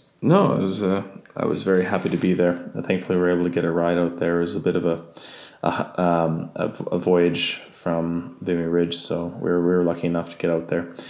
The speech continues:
Um, yeah, yeah. Anyway, my, my last quote, just to s-,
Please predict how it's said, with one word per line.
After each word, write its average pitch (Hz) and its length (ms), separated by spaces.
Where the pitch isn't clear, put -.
Um, 113 560
yeah, 127 260
yeah. 101 140
Anyway, 98 320
my, 98 280
my 95 180
last 110 300
quote, 92 360
just 101 240
to 92 60
s-, - 280